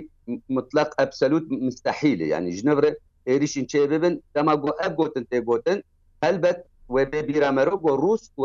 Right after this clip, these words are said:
ئەمریکا بە هەبر متفقن گۆ ڕێ نەدن ترکا تە هەرێمێ دن بن چاو بکەن. یعنی، ئێ، معادلە ولۆیە. ئێ، ئێ، رووس هەگەر گۆ بهێنن تر تێکە بن ملە ئالیە من بجێ، ئەبایان نەش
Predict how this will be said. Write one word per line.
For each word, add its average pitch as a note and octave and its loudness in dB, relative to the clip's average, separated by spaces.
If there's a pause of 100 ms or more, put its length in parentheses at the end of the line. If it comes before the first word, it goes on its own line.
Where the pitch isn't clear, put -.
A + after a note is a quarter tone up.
ئەمریکا C#3+ 0
بە B2 -10
هەبر D3+ 2 (100)
متفقن E3 -2 (100)
گۆ C3+ 0
ڕێ D#3+ 4 (140)
نەدن E3+ 2
ترکا C#3+ 0
تە D3 -2
هەرێمێ C3 2
دن D3 0
بن C3 -2
چاو B2+ 2
بکەن. C#2+ -6 (500)
یعنی، E3 4 (920)
ئێ، D3 6 (160)
معادلە D#3 4 (100)
ولۆیە. G#2+ 2 (480)
ئێ، C#3 4 (260)
ئێ، C#3+ 6 (680)
رووس F3 4 (200)
هەگەر C#3 4
گۆ D3 4
بهێنن D#3 4 (100)
تر D#3 4 (360)
تێکە D3 2
بن C#3+ 4
ملە D3+ 6
ئالیە C3+ 4 (340)
من E3+ 2
بجێ، E3+ 2 (760)
ئەبایان D3 4 (160)
نەش F3 4